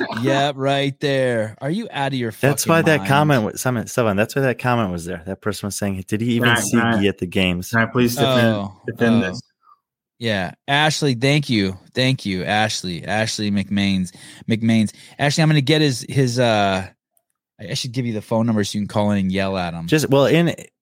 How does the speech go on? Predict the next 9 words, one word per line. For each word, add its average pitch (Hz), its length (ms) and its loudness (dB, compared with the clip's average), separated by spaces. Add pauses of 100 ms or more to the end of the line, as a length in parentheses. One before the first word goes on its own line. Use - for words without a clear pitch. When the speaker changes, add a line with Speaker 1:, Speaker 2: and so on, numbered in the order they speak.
(100)
Speaker 3:
just 139 240 -2
in 147 80 0
his 143 160 0
defense, 127 440 -2
she's, 123 380 -4
she - 160 -4
made 165 180 0
two 175 160 -2
comments. 98 560 0